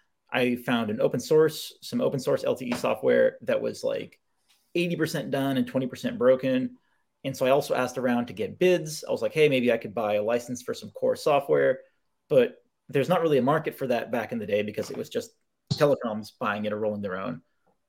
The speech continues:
So I think the cheapest quote I could find was, like, eighty or a hundred thousand dollars or something for a license.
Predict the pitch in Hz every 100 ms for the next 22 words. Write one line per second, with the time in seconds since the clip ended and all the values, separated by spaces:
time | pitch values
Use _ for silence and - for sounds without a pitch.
0 | _ - 135 117 208 - - - 170 -
1 | - 143 - - 113 107 104 104 - 123
2 | 123 120 120 110 - 101 - 104 104 -
3 | - - 123 - - 117 104 - - -
4 | -